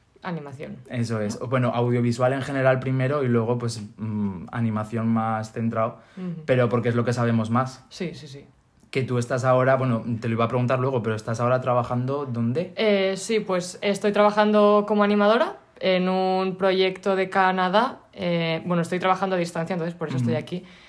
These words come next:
Speaker 1: Y eso es una serie de animación dos D y ya van por la segunda temporada. Es una serie así un poco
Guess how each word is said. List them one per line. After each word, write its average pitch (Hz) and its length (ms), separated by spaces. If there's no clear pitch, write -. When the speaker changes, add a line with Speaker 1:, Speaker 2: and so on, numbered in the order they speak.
Speaker 1:
Y 196 120
eso 180 180
es 170 160
una 170 260
serie 180 220
de 180 60
animación 175 680
dos 175 220
D 294 260
y 165 280
ya 151 140
van 151 160
por 156 100
la 147 80
segunda 156 260
temporada. 147 320
Es 147 100
una 160 120
serie 156 240
así 160 160
un 151 80
poco 151 420